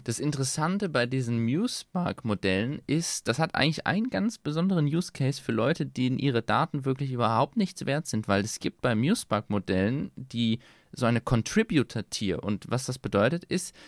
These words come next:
du lässt Meta mit deinen Daten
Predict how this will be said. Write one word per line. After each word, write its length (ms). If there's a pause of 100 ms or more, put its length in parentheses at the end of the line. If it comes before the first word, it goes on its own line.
(220)
du 220
lässt 840 (480)
Meta 800
mit 380
deinen 380
Daten 420